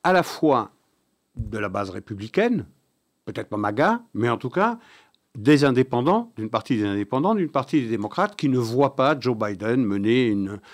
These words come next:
un combat victorieux compte tenu de son âge, de son âge, de son état cognitif et de son état physique,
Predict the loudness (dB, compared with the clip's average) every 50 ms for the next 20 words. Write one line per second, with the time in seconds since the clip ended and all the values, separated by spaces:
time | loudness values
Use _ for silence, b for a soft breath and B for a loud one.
0 | B B B B -6 -4 -4 -4 -2 -2 -2 0 2 2 2 2 0 -2 -8 -12
1 | -4 -2 0 0 0 0 0 2 4 2 2 0 -2 -4 -4 -2 -2 -2 0 -2
2 | -2 -6 -10 -10 -8 -4 -2 0 2 2 2 0 0 -2 -2 -4 -6 -6 -8 -8
3 | -8 -6 -4 -2 -2 0 0 -2 -2 -4 -8 -8 -6 -4 -2 -2 -2 -4 -6 -10
4 | -12 -10 -10 -8 -6 -4 -6 -4 -2 -2 -2 -2 -2 -4 -8 -10 -12 -14 -10 -8
5 | -8 -6 -6 -6 -6 -4 -2 -2 -2 0 -2 -4 -6